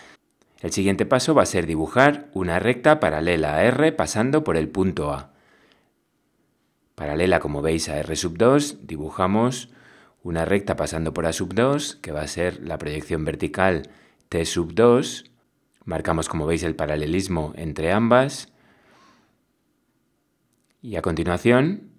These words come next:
paralela a R sub uno, por A sub uno va a pasar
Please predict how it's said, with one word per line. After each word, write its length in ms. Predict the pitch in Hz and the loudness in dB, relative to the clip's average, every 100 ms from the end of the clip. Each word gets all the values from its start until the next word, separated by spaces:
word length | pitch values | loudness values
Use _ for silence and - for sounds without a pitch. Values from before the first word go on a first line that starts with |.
| _ _ | _ _
paralela 520 | 87 80 78 98 82 | 0 0 2 2 2
a 40 | 73 | 2
R 180 | 78 87 | 0 -2
sub 240 | 104 98 | -2 0
uno, 340 | 127 131 160 - - _ _ _ _ _ | 0 2 -2 -6 -20 _ _ _ _ _
por 180 | - 82 | -4 2
A 100 | 90 | 2
sub 220 | - 90 107 | 2 0 4
uno 340 | 123 135 214 - _ _ | 4 4 0 -8 _ _
va 100 | 107 | -2
a 40 | 85 | 0
pasar 600 | - - 120 135 - | 0 4 6 6 2